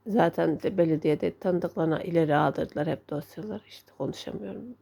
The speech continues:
işte. Ben bu kadar kediyle nasıl ev sahipleri almıyor ki? Ben ne diyeceğini diye. Arkadaşlar bende kafa diye bir şey kalmadı.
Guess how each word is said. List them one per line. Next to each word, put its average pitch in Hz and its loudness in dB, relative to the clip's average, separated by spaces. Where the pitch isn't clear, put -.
işte. - -20
Ben 170 2
bu 165 -4
kadar 165 -4
kediyle 135 -6
nasıl 185 -8
ev 160 -6
sahipleri 170 -8
almıyor 170 -2
ki? - -20
Ben 165 4
ne 160 4
diyeceğini 180 -8
diye. - -8
Arkadaşlar 175 -2
bende 165 0
kafa 175 -4
diye 185 0
bir - -20
şey 202 -6
kalmadı. 196 -8